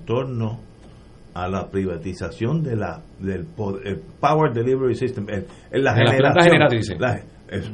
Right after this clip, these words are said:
Speaker 1: lo leí ayer, pero yo no sabía que eso estaba corriendo.
Speaker 2: No,
Speaker 1: Pero
Speaker 2: no,
Speaker 1: parece
Speaker 2: eh,
Speaker 1: que, que va co-,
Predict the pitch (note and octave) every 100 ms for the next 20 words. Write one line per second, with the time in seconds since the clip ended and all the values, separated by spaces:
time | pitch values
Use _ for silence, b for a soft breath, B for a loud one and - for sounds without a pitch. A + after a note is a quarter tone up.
0 | G2+ A2 A2 C#3 E3 F#3+ - B2 A#2+ G#2
1 | A2+ D#3 D#3+ D3+ D3+ C3+ C#3 C3+ C#3 B2+
2 | A2+ A2+ C#3 G3+ C#3 - - B B B
3 | E3 F3 D#3 C#3+ E3 D3 C3 - B2 B2
4 | D#3 D#3+ C#3